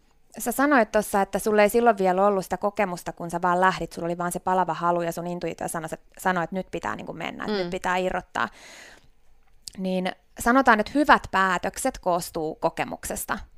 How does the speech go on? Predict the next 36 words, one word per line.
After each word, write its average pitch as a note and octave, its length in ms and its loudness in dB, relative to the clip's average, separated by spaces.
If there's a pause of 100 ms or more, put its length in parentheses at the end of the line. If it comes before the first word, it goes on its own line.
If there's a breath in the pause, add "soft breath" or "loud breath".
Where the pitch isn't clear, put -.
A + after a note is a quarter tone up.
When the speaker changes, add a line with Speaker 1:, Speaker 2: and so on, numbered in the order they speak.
(340 soft breath)
Speaker 1:
mut F#3+ 200 -6 (100)
ne G3 140 0 (120)
kokemukset - 920 0
koostuu F3+ 460 0
huonoista E3+ 520 6
päätöksistä. - 800 -4 (180)
<laughs> - 120 -20
Mitä A3+ 240 8
mieltä E3 280 0
sä E3+ 140 -2
oot E3 120 -4
siitä? E3 360 -2 (240 soft breath)
Et - 180 0 (180 soft breath)
tavallaan F#3+ 460 10
niinku E3+ 220 -2 (200 loud breath)
sä G3 120 2
teet F#3+ 280 4
huonoja F#3+ 300 6
päätöksiä F3 520 2
ikään F3 320 2
kuin F3+ 100 -6
tai F3+ 180 4
epäonnistut E3 880 0
tai E3 220 0 (260 soft breath)
virheitä F#3 520 4
Speaker 2:
Mm. - 40 -12
Speaker 1:
tai E3 200 0
näin, E3+ 220 -2
niin F3+ 140 -4
ni-, G#3 240 -2
niiden A3 340 2
perusteella G#3 560 4
sit G#3+ 160 -6
sä A3 140 0
opit G#3+ 340 -2
ja F#3+ 120 -2